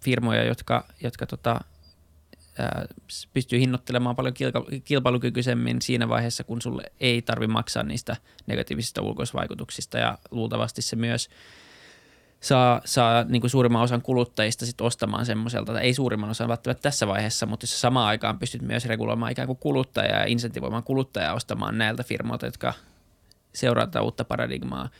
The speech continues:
niin siinä vaiheessa on tosi vaikeaa olla semmoinen firma, joka ei seuraa näitä sääntöjä, koska sun lähtökohtaisesti katoo sekä marginaalit että asiakkaat samaan aikaan. Tää on niinku mun logiikka siinä. Mä en tiedä, onks tää näin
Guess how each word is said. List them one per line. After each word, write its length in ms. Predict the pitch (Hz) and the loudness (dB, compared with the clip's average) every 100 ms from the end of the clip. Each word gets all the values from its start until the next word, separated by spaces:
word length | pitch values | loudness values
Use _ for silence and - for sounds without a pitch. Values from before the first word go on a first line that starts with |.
| - - | -20 -6
niin 120 | 117 | -2
siinä 240 | 123 120 | 2 2
vaiheessa 520 | 110 113 113 120 123 - _ _ _ _ - | 2 2 2 -2 -2 -4 _ _ _ _ -4
on 180 | 110 110 | 0 2
tosi 280 | - 131 117 | 2 2 4
vaikeaa 580 | 123 127 120 113 107 110 | 4 4 2 2 2 2
olla 320 | 117 117 110 | 2 2 2
semmoinen 480 | - 120 113 113 117 | 0 0 2 0 -2
firma, 380 | 117 113 113 110 | 0 0 0 -2
joka 220 | 117 110 | 0 -2
ei 60 | |
seuraa 340 | 123 123 110 107 | 0 0 0 -2
näitä 200 | 131 - | -4 -4
sääntöjä, 380 | 120 123 - - | -2 -2 -4 -8
koska 220 | - - - | -8 -12 -10
sun 240 | 131 123 | -6 -2
lähtökohtaisesti 680 | 127 - 127 127 - - 123 - _ _ _ _ - - | -2 -2 -4 -4 -8 -8 -8 -10 _ _ _ _ -20 -8
katoo 280 | - 110 107 | -4 0 0
sekä 200 | 110 107 | 0 2
marginaalit 500 | 110 113 113 - - | 2 2 0 -2 -6
että 140 | - 117 | -2 -2
asiakkaat 400 | 117 - - - | -2 -6 -8 -6
samaan 280 | 110 - - | -6 -6 -10
aikaan. 320 | - - 170 _ - _ | -10 -12 -14 _ -20 _
Tää 80 | - | 0
on 20 | |
niinku 120 | 104 101 | 2 4
mun 160 | 104 | 4
logiikka 300 | 101 104 - | 4 0 -4
siinä. 200 | - 76 | -6 -4
Mä 100 | 95 | -2
en 60 | 101 | -2
tiedä, 160 | - - - | -2 -6 -4
onks 180 | 107 - | -6 -2
tää 180 | - 101 | -2 0
näin 340 | 104 104 104 | 0 -2 -4